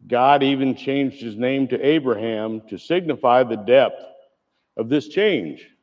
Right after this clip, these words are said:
How did Abram respond? Well, it tells us in Genesis six fifteen,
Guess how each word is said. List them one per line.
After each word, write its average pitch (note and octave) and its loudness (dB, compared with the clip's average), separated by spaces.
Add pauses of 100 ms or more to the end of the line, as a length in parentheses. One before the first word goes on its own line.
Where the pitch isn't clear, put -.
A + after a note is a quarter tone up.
(1080)
How C3+ 2
did B2+ 0
Abram B2+ 0 (1000)
respond? C#3+ 0 (800)
Well, C#3+ 4
it D3 2
tells F#3+ 10
us E3 2
in B2 0
Genesis C#3+ -2
six - 0
fifteen, D#3 -2